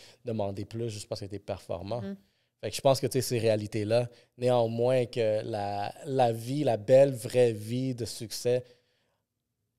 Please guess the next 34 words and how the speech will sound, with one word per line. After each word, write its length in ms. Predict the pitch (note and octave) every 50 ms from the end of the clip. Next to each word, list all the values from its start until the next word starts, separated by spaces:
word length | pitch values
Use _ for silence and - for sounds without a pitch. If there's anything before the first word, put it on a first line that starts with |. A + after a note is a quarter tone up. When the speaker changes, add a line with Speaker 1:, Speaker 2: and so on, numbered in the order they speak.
| _ _ _ _ _ _ _ _ _ _ _ _ _ _ -
Speaker 1:
en 80 | C3
temps 240 | - - D3+ D#3 D#3+
normal, 460 | D#3+ C#3+ B2 A#2+ B2 B2+ C3+ C#3+ C#3
à 60 | B2
moins 140 | A#2 B2 C3
que 60 | B2+
t'aies 60 | - A2+
une 60 | G#2+
célébrité, 840 | - - A#2 A2 A2 A2+ A2 - G#2+ - - A#2 A#2 B2+ C3 B2+ _ _ _ _ _ _ _ _ _ _ _ _ _ _ _ _ _ _ _ _
le 120 | A#2 A#2 A2+
monde, 360 | A2 A2 A2+ A#2 A#2 B2 A#2+
je 80 | - -
pense 120 | B2 G#2+
qu'ils 80 | A#2+ G#2+
ont 60 | G2
du 120 | G2 G2
vrai 160 | G2+ G2 G#2 G2
succès, 320 | - - - - - A2
tu 140 | - - G2+
les, 220 | G2 G2 F#2+ F#2+ _ _ _
tu 80 | - _ _ G2+ _ _ _
les 80 | G#2+ F#2+
vois 180 | F2+ F#2+ F2
pas. 140 | - G2 F#2+ - _ _ -
Vraiment, 160 | F#2+ F#2+ F#2+
ils 60 | F#2 F#2
ont 20 |
pas 120 | - G2
le 60 | F2+ F2+
temps. 200 | - A#2 C3+ _ _ _ _ _ _ _ _ _ - - - -
Speaker 2:
Non, 320 | G#3 G3+ F#3+ F#3+ G#3 G#3+
puis, 300 | - - G3+ G3 F#3+ F3+
tu 140 | F#3 - -
sais, 360 | G#3+ G#3+ A3 A3 G#3+ G#3